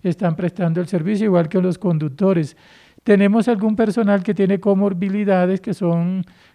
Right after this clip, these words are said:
personas que, que tienen hipertensión, diabetes o cualquier otra,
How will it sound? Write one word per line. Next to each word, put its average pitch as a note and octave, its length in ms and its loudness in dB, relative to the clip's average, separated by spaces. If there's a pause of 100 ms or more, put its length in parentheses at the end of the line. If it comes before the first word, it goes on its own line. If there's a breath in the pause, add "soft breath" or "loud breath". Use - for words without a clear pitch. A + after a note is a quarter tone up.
personas F#3 580 0
que, E3+ 380 0
que D#3+ 500 -2 (300)
tienen F#3 560 2
hipertensión, F3 1000 0
diabetes F3+ 540 0
o G3+ 100 0
cualquier F3+ 400 -2
otra, F#3+ 460 -2